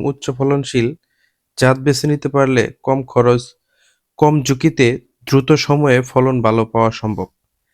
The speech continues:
আজকের এই ভিডিওতে আমরা জানাবো বোরো মৌসুমের জন্য উপ-, সবচেয়ে উপযোগী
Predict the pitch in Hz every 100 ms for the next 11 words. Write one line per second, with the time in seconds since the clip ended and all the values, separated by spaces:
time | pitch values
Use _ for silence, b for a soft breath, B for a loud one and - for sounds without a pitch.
0 | b b b b - 143 - 160 170 160
1 | 165 165 165 123 147 151 147 147 139 113
2 | 147 _ 120 127 135 127 131 131 - 131
3 | 113 _ _ _ _ 120 127 127 127 127
4 | 120 123 143 _ _ - - 156 _ -
5 | 160 160 175 156 147 123